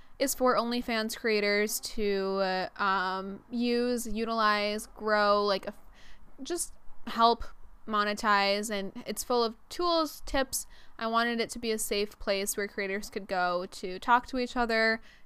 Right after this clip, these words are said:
get some advice, where I could put some of my videos and blog posts about my tips for OnlyFans and whatnot.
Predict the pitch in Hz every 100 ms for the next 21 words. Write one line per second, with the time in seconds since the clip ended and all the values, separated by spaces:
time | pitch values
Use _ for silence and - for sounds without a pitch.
0 | - - - 214 - - 190 180 254 254
1 | 240 233 240 - - - - 214 196 202
2 | 208 - 208 - 202 196 190 190 226 233
3 | 233 233 233 220 202 190 190 208 196 202
4 | 208 208 196 - - 247 196 180 185 196
5 | - 262 - - 233 226 226 214 226 233
6 | 233 220 214 214 214 214 190 196 208 202